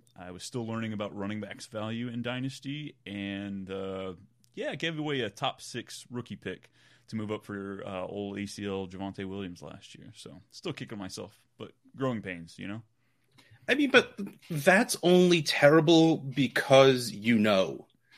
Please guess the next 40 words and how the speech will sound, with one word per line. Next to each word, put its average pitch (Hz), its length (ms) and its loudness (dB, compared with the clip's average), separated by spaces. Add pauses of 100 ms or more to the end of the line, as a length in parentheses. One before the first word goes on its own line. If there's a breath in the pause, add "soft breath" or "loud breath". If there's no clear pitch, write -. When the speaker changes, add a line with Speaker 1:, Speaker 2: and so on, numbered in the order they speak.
(180 soft breath)
Speaker 2:
At 233 160 10
the 233 80 6
Speaker 1:
Mm-hmm. 202 120 0
Speaker 2:
time, 175 260 6
that's 143 200 4
not 165 220 6
terrible. 160 480 0 (1000 soft breath)
So, 139 540 8 (320)
I 160 100 8
don't 185 200 10
allow 175 320 10
it. 92 160 4
I 120 80 4
don't 160 180 4
allow 156 220 8
you 156 140 4
to 147 60 4
be 143 120 2
upset 139 320 4
with 110 80 -4
yourself 92 340 -2
for 101 80 -10
that, 85 180 -4
because 117 260 -4
the 127 80 0
truth 165 260 0
is 151 120 2
you 139 60 2
never 143 260 4
look 139 220 0
back 107 240 4
at 90 80 -4
what 101 160 0
happens 98 340 0
after 95 220 0
you 92 140 -8
trade, 82 240 -6
especially 135 400 2
with 135 180 -4
picks. - 480 -6